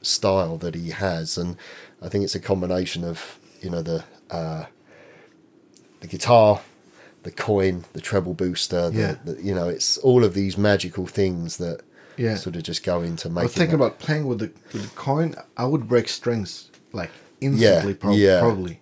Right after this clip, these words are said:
Speaker 1: Yeah, he,
Speaker 2: But
Speaker 1: he, he was using eights.
Speaker 2: Yeah.
Speaker 1: Uh, he's, he's up to nines now, but, um, he played this, my guitars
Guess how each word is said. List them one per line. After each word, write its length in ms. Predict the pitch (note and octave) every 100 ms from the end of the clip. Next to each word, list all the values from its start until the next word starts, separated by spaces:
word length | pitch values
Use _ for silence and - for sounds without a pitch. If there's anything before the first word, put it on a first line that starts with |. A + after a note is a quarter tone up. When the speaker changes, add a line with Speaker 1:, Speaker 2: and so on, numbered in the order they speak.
| -
Speaker 1:
Yeah, 340 | G2+ G2 F#2
he, 320 | F#2 A#2 G#2+
Speaker 2:
But 120 | G#2+ A#2+
Speaker 1:
he, 160 | B2 G#2+
he 160 | A#2+
was 200 | C3+ G2
using 340 | G2 F2+ F2 F2+ F#2
eights. 580 | F#2+ D3 - - - - - - - -
Speaker 2:
Yeah. 240 | C3 D3 - _ - - - - _
Speaker 1:
Uh, 140 | F#2+ F#2
he's, 280 | G2 F#2+ G2+
he's 160 | G#2+ G#2
up 140 | C3+
to 100 | - G2
nines 500 | A#2 A2 F2 E2 E2+
now, 300 | D#2+ E2 E2+
but, 280 | F#2+ F2+ - _ -
um, 320 | F#2 F2 F2+ - - -
he 180 | G#2+ A2
played 380 | C3+ D3+ E3
this, 280 | B2+ C#3+ - _ _
my 240 | G2+ G2 A#2+
guitars 600 | A2+ F2+ F2 F2 F2 -